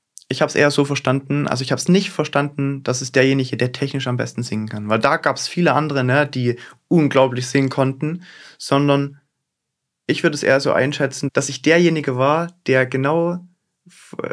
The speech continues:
zweitausendachtzehn im Dezember mit meiner Persönlichkeit, mit der Stimme, die ich hatte und allem zusammen die Leute am meisten im Herzen bewegt hat. Durch diesen ganzen Fernsehapparat hindurch.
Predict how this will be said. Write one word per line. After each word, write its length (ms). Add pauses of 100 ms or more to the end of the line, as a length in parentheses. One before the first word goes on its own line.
zweitausendachtzehn 920
im 120
Dezember 640 (440)
mit 320 (460)
meiner 180
Persönlichkeit, 920 (340)
mit 180
der 80
Stimme, 300
die 80
ich 140
hatte 320
und 140
allem 260
zusammen 480 (640)
die 80
Leute 300
am 100
meisten 300
im 60
Herzen 320
bewegt 340
hat. 200 (480)
Durch 400 (300)
diesen 160
ganzen 280
Fernsehapparat 640
hindurch. 440